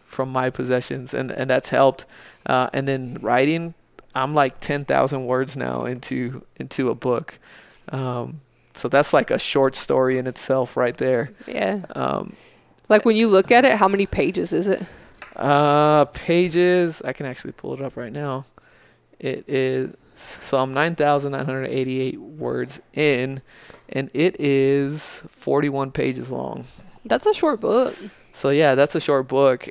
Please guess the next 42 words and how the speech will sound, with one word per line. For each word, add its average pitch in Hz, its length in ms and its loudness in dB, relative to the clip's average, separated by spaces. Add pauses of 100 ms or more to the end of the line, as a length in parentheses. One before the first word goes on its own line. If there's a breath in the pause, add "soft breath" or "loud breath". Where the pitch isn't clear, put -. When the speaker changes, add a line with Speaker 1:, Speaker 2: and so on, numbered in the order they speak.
Speaker 1:
and 131 640 -4 (560 loud breath)
I, 139 280 2
I, 139 220 0 (200)
I - 40 4
wanna 143 300 0
say 147 200 0
I 135 120 2
started, 135 600 0 (760 soft breath)
uh, 135 300 0
I 139 100 2
had 170 220 2
originally 156 420 0
started 139 340 0
this 139 260 -2
last 135 380 -4
year 131 320 -4
and 131 160 -8
then 131 320 -8
just 127 200 -10
kinda 131 200 -4
fell 123 220 0
off, 120 240 -2
right? 123 320 0
Like 123 180 -2
everything 135 320 -2
else, 123 260 -4
like, - 200 -4
oh, 147 100 0
you 131 140 -4
start 139 320 0
something 139 500 -2
and 123 100 -6
then 123 160 -4
you're 131 220 -2
excited 151 380 4
about 143 320 4
it, 139 120 0
and 139 140 0
then 131 160 -4
you 131 100 -8
just 135 200 -8
kinda, 143 340 -4